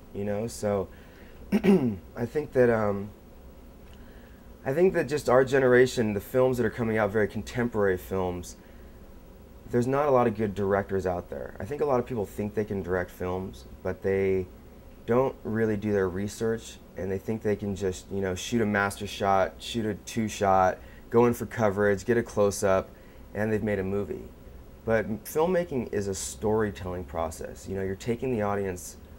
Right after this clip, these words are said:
you're taking them on a ride, you know, on a journey. You're, you're pulling their mo-, emotions, you know, left and right the whole time. And I think that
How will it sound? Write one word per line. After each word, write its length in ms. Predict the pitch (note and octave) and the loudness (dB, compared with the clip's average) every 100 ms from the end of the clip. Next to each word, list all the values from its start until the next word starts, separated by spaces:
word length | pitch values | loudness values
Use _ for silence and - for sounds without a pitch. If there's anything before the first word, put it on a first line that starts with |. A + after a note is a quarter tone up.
| - - - | -20 -20 -14
you're 80 | - | -2
taking 220 | D#3 F#3 | 0 2
them 100 | F3 | 0
on 100 | B2 | 2
a 40 | |
ride, 460 | G2+ G#2 D3 F2 D2+ - - | 4 2 2 -4 -8 -16 -10
you 100 | G2 | -4
know, 240 | G2 G2+ A2+ | -2 -2 -2
on 160 | F#2+ | 0
a 80 | G#2 | 0
journey. 420 | F#2 G2+ B2 G2 | -2 -2 0 -2
You're, 200 | F#2 G2 | 0 -2
you're 160 | - G2 | -2 -4
pulling 400 | E2+ C3 C#3 C3 | -4 -4 -2 0
their 100 | G#2+ | 0
mo-, 220 | G#2 G2+ | 0 -2
emotions, 720 | G2 G2+ G2 B2 - D#2+ D#2 F2+ | -2 -2 0 0 -2 -10 -10 -6
you 80 | |
know, 140 | F#2 F#2 | -4 -2
left 240 | F#2+ - | -4 -4
and 120 | F2+ | -4
right 240 | F#2 G2 E2 | -2 -2 -4
the 60 | |
whole 160 | F2+ D#2+ | -6 -6
time. 420 | D#2+ F2 E2+ D#2+ - - - - - - | -6 -6 -6 -6 -12 -20 -20 -20 -18 -6
And 120 | G#2+ | -4
I 60 | A#2+ | -2
think 280 | D#3 E3 | -4 -2
that 280 | C#3+ A#2+ G#2+ | 4 4 4